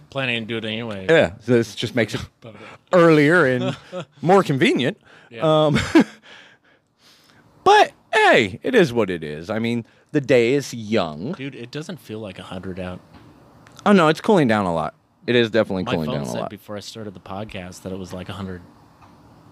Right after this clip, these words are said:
Speaker 2: Oh, we're, we're, we're on the front porch, too. You know, I mean, we are in the
Speaker 1: In the
Speaker 2: shade.
Speaker 1: shade, I guess. And the breeze is nice. We're in Arizona for you, uh,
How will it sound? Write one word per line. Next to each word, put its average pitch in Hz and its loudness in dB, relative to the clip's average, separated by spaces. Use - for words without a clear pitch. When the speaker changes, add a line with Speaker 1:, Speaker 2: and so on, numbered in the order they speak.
Speaker 2:
Oh, 294 6
we're, 269 6
we're, 254 -4
we're 277 4
on 240 4
the 175 4
front 117 0
porch, - -6
too. - -8
You 92 -6
know, 82 -6
I 107 -8
mean, 110 -2
we 123 4
are 113 4
in 90 0
the 78 -6
Speaker 1:
In - -4
the 71 -6
Speaker 2:
shade. - -14
Speaker 1:
shade, 95 -20
I 95 -20
guess. 98 -20
And 113 -4
the 101 -2
breeze 95 -8
is 90 -12
nice. 90 -14
We're 113 2
in 113 2
Arizona 104 -6
for 98 -16
you, 95 -12
uh, 92 -12